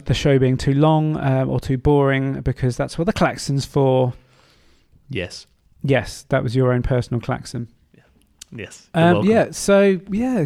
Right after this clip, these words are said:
Speaker 1: it's a twenty twenty-two. That's another show wrapped up. Uh, what are our plans for this show this year? What are our, what are the pu-, Pump Fiction resolutions? What are we looking to achieve?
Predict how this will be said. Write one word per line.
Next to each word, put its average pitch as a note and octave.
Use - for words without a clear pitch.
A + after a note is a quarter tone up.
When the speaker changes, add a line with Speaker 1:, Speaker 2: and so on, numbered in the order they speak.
Speaker 1:
it's -
a D3+
twenty D#3
twenty-two. F#3
That's -
another C3+
show D3+
wrapped C#3+
up. -
Uh, C3
what D#3
are D#3
our D3
plans C#3
for -
this C3+
show C3+
this A#2+
year? B2
What C3+
are C3
our, B2+
what D3
are D3
the C#3
pu-, -
Pump D#3
Fiction C3+
resolutions? B2
What C#3+
are C#3
we C3+
looking C3+
to -
achieve? A#2+